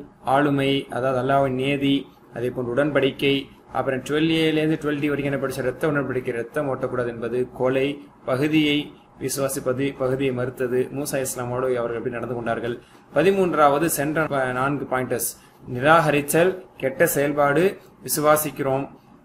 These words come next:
அஹ், அதே போன்று கடைசியா தூர் மலையை அல்லாஹ் அவர்கள் மீது உயர்த்தி உடன்படிக்கை பெற்றது. மாஷா அல்லாஹ், இப்ப பதினாலாவது பக்கத்தை பார்க்க போறோம். பதினான்காவது பக்கம் இந்த ரெண்டு விரல்ல இருக்குது. இது மாஷா அல்லாஹ் நாலு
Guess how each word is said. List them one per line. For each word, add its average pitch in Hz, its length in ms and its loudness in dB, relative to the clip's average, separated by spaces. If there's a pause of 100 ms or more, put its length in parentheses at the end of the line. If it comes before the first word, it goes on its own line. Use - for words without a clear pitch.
(120)
அஹ், 120 520 -2
அதே 123 200 0
போன்று 120 280 -6
கடைசியா 127 460 -2
தூர் 143 220 -6 (380)
மலையை 123 400 -2
அல்லாஹ் 127 260 -2
அவர்கள் 113 240 -4
மீது 123 160 -6
உயர்த்தி 107 380 -8 (300)
உடன்படிக்கை 127 440 -6
பெற்றது. - 400 -12 (260)
மாஷா 165 240 2
அல்லாஹ், 165 140 4
இப்ப 156 120 2
பதினாலாவது 165 500 4
பக்கத்தை 139 320 -2
பார்க்க 127 320 -4
போறோம். 147 220 0
பதினான்காவது 165 800 2
பக்கம் 147 460 -2 (140)
இந்த 139 180 -2
ரெண்டு 127 280 -2 (160)
விரல்ல 127 320 -2
இருக்குது. 113 320 -6 (560)
இது 185 240 2
மாஷா 202 300 2
அல்லாஹ் 185 200 4
நாலு 165 140 4